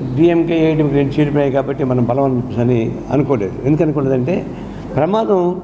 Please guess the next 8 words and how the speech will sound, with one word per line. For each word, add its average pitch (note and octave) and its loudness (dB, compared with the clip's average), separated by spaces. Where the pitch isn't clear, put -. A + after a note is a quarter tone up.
పైనుంచి F3 2
ఉంది - -8
బీజేపీ D3+ 2
వాళ్ళకి, G2+ -8
వాళ్ళు E3+ 2
దీన్ని E3+ 2
అడ్వాంటేజ్ D#3 0
తీసుకొని C#3+ 0